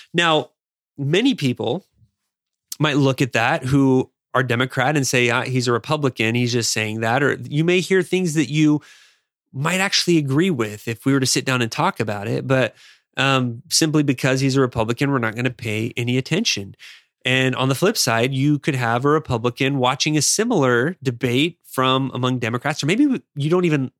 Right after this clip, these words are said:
take the time to listen to what they're saying. And maybe they have values and they're trying to do things that you agree with, but simply because there's a D after their name, you're not even gonna listen to what they have to say. I'm not even gonna listen to what they have to say. Whoever is not going to listen.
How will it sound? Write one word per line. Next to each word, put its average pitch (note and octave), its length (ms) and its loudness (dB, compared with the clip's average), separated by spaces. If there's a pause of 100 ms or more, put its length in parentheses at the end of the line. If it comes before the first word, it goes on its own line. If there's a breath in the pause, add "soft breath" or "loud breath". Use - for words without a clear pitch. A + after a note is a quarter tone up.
(240)
take F3 160 -2
the D#3 80 -2
time D#3+ 220 -2
to B2+ 60 4
listen F#3+ 280 2
to D3 80 2
what A#2 120 -4
they're - 120 -12
saying. F#3+ 480 -2 (580 loud breath)
And E3 200 0
maybe A3+ 260 0
they G#3 140 2
have F3+ 240 0
values D3+ 580 2
and C3 100 2
they're D3 120 4
trying F3+ 320 0
to E3 40 0
do F3 220 0
things D3 240 0
that C3+ 100 0
you E3+ 300 0
agree F3+ 260 0
with, C#3 200 0
but A#2 120 -2
simply B3 380 -2
because C#3 480 -2
there's B2+ 160 2
a A#2 80 0
D F3+ 580 0
after D3 360 0
their D#3 200 2
name, A#2 420 -2 (420 loud breath)
you're C4+ 120 0
not E4 60 2
even C4 160 2
gonna A#3+ 160 2
listen A3+ 400 0
to D3+ 80 0
what D#3 140 0
they C#3 100 0
have B2 480 -4
to - 100 -4
say. A#3+ 420 -2 (180)
I'm D4 160 0
not B3 140 2
even F3+ 120 2
gonna D#3+ 100 2
listen C3 260 0
to C3 40 0
what A#2 140 -2
they A2 100 -4
have G#2+ 160 -2
to A2 80 -10
say. G#2+ 200 -4
Whoever F#3+ 420 2
is C3 160 0
not E3+ 200 -2
going E3 200 2
to D3+ 80 2
listen. F#3+ 260 -2